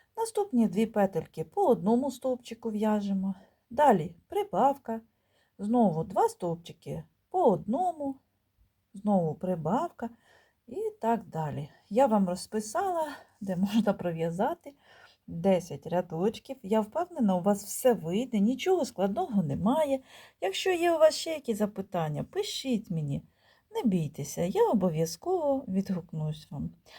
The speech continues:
На сьогодні в мене все. Всім бажаю рівненьких петельок. Присилайте мені свої роботи, що у вас вийшло. Можливо, ви якось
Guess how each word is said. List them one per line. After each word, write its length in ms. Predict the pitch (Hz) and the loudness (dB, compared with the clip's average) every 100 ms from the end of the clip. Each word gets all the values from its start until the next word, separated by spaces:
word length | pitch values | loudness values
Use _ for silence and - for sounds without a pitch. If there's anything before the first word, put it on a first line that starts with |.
| - | -6
На 120 | 233 240 | -2 0
сьогодні 400 | 269 294 262 277 | 2 0 2 0
в 40 | |
мене 200 | 277 285 | 0 -2
все. 340 | 269 - 330 | -6 -6 -6
Всім 340 | 392 - 190 190 | -6 -6 0 0
бажаю 300 | 185 190 185 | 2 2 2
рівненьких 540 | 180 185 180 180 190 | 2 2 2 -2 -8
петельок. 520 | - 392 427 240 240 | -6 -6 -2 0 0
Присилайте 540 | - 339 - 359 240 208 | -2 -12 -2 0 0 2
мені 180 | 190 185 | 2 0
свої 320 | - 185 202 | -4 -2 0
роботи, 420 | 269 392 453 311 | 0 0 0 -2
що 260 | - 240 220 | -4 0 2
у 40 | |
вас 260 | 208 202 202 | 0 -2 -4
вийшло. 320 | 196 - 240 | -4 -2 -2
Можливо, 420 | 453 370 330 262 | -2 2 6 8
ви 120 | 226 | 8
якось 300 | 226 208 - | 6 2 -6